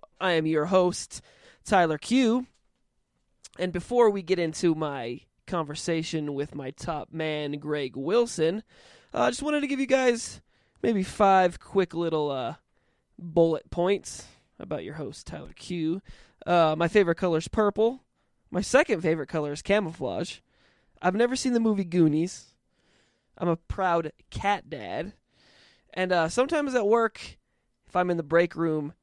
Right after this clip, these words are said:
and I don't have any change, sometimes I'll just shake the vending machine super, super hard until something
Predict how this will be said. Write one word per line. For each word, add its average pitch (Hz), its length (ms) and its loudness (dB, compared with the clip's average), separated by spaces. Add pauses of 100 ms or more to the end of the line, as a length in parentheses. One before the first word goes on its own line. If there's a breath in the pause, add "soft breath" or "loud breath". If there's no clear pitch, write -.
(140)
and 151 160 -8
I 156 80 -4
don't 160 140 -2
have 151 140 -4
any 139 160 -10
change, 170 640 -8 (400)
sometimes 185 480 -2
I'll 165 220 -4
just 156 200 -8
shake - 380 -6
the 160 100 -8
vending 143 380 -6
machine 139 360 -10
super, - 440 -10
super 151 240 -12
hard 139 380 -8 (640)
until 160 300 -6
something 143 380 -12